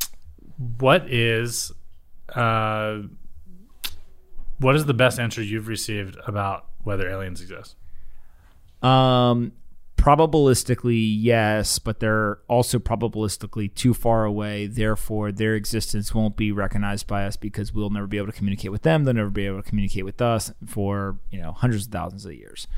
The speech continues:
Speaker 2: And I think that's probably the best answer because that's the p-, answer I believe,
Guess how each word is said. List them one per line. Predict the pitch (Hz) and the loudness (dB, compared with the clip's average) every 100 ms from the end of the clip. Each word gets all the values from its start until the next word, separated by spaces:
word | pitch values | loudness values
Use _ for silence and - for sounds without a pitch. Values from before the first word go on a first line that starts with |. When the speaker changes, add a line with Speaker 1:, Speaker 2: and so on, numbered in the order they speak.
| - - - - | 0 0 -2 -2
Speaker 2:
And | - | 2
I | 113 | 4
think | 127 117 | 4 4
that's | 117 - - - | 2 0 -10 0
probably | - 120 107 107 110 107 101 101 - | 2 4 2 -4 -4 -2 -4 -6 -10
the | 101 | -4
best | 104 - | 0 2
answer | 156 160 | 2 2
because | 135 117 110 | 0 0 -2
that's | 98 | -2
the | - | -6
p-, | - - | -10 -6
answer | 123 117 107 | -4 -2 -2
I | 90 | -4
believe, | 90 85 - | -6 -12 -12